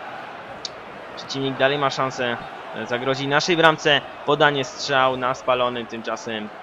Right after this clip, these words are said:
E, tymczasem bramkarz będzie wybijał daleko do przodu. I mamy jeszcze tą powtórkę, spalony, ale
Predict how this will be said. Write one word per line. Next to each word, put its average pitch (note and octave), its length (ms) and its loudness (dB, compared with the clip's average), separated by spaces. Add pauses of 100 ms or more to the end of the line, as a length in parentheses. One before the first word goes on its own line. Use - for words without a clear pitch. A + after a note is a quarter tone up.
(360)
E, G2+ 360 -2 (160)
tymczasem A2 500 -6
bramkarz G#2+ 440 -2
będzie G#2 400 -4 (1040)
wybijał A2 260 -4
daleko A2+ 260 -2
do A2 60 -2
przodu. C3 360 -4 (640)
I E3 80 -2
mamy C#3+ 220 4
jeszcze C3+ 240 -2
tą B2+ 100 -2
powtórkę, A#2 520 -4
spalony, A#2+ 580 0
ale A2+ 300 0